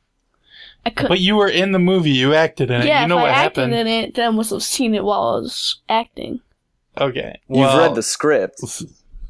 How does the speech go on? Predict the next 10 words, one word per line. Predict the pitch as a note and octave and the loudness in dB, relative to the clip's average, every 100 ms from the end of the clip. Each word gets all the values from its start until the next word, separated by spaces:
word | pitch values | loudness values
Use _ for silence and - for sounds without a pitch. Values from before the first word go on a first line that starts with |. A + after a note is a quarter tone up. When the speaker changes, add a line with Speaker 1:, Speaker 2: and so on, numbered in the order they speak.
| - - - - | -16 -18 -18 -8
Speaker 2:
yeah. | G#3 F3 C#3 - - - - | -2 0 0 -6 -16 -14 -6
Speaker 1:
Sure. | - - C#4+ D#4 A3 - - - - - - - A3 | -2 0 0 0 -2 -6 -12 -16 -16 -14 -12 -8 -2
Um, | B3 C#4 C#4+ D4 D4+ - _ _ _ - _ _ _ - - | 2 4 4 4 2 -4 _ _ _ -20 _ _ _ -14 -2
well, | A#3+ B3 B3+ | 2 2 0
first | - B3+ - | 0 -2 -2
get | B3+ - | -6 -2
some | A#3 | -2
Kabul. | B3 A#3 A#3 B3 D4 _ | 2 2 2 0 -2 _
Speaker 2:
<laughs> | _ - - _ - - - - G#3+ - | _ -20 -20 _ -6 -2 -2 0 -2 -2
Yes. | - - B2+ C#3+ E3+ | -4 0 0 0 -2